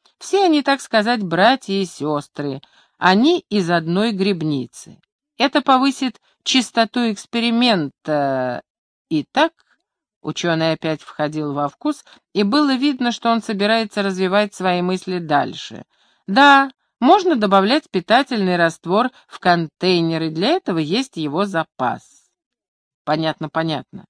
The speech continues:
Особенно перспектива летать в настоящем огороде. А почему бы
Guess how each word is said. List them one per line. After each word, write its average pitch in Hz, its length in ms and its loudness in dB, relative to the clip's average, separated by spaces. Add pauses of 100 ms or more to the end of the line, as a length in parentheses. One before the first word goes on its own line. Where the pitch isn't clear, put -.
(400)
Особенно 190 640 0
перспектива 180 960 -2 (380)
летать 180 680 2 (140)
в 160 160 -2
настоящем 175 800 0
огороде. 151 640 -2 (340)
А 196 120 2
почему 339 380 2
бы 220 320 0